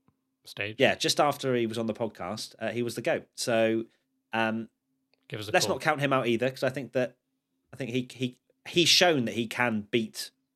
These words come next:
Speaker 2: Charles Leclerc. So if those two are firing on all cylinders, then Ferrari could definitely, um, be, be towards the front again. Fingers crossed. Uh, next one, Faiza Car one two three B S, twenty twenty-four's silly season.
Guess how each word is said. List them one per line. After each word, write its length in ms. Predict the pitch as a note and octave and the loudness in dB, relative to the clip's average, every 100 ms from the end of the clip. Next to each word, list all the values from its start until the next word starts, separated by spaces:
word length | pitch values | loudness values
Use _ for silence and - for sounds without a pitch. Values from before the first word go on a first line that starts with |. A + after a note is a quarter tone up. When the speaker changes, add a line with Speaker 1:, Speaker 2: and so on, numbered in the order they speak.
| _ | _
Speaker 2:
Charles 200 | A2+ G#2 | -2 -2
Leclerc. 340 | G#2 B2 G#2 | -2 -2 -2
So 60 | - | -2
if 60 | G#2+ | 0
those 220 | C#3+ C#3 | 0 2
two 120 | C3+ | -2
are 40 | A2+ | -2
firing 300 | B2 A2 G#2 | 0 0 0
on 60 | G#2+ | -2
all 100 | G2 | -4
cylinders, 440 | A2+ G2 F2 E2 | -6 -8 -10 -14
then 140 | F#2 | -14
Ferrari 360 | - G#2+ G2 F#2 | -10 -6 -4 -6
could 180 | - F2+ | -10 -10
definitely, 480 | F#2+ - E2+ F2+ - _ _ _ _ | -10 -10 -16 -16 -18 _ _ _ _
um, 260 | G2 F#2+ F#2 | -10 -10 -8
be, 240 | G#2 - - | -6 -6 -8
be 100 | G2 | -10
towards 300 | - F#2 - | -8 -10 -10
the 80 | - | -10
front 260 | G2+ F2+ | -10 -10
again. 240 | - E2 E2 | -12 -14 -12
Fingers 260 | G#2+ F#2 - | -14 -12 -12
crossed. 380 | D2+ - - _ _ _ _ _ | -12 -12 -18 _ _ _ _ _
Uh, 80 | F#3+ | 0
next 220 | F#3+ A#3 - | 2 4 6
one, 220 | B2+ G2+ _ - _ - | 6 4 _ -16 _ -12
Faiza 540 | - A#3 C4+ C4 C4 | 2 4 6 4 2
Car 200 | B3 A#3 | 2 4
one 160 | G#3 A3 | 6 4
two 140 | G#3+ | 4
three 160 | G3 G3+ | 4 4
B 160 | A3 | 6
S, 380 | B3+ - - - - _ _ _ _ | 6 4 2 0 -6 _ _ _ _
twenty 440 | - G3 A3 A#3+ | 6 6 6 4
twenty-four's 1040 | B3+ - F3 F3 G#3 - D3+ C3 C#3+ C#3+ - | 6 6 4 4 0 4 6 6 6 0 -2
silly 600 | - - - D#3 E3+ D3 | -2 0 4 6 6 6
season. 720 | C3 C3 A2 F#2+ - G2 F2 | 2 0 0 -2 -8 -10 -12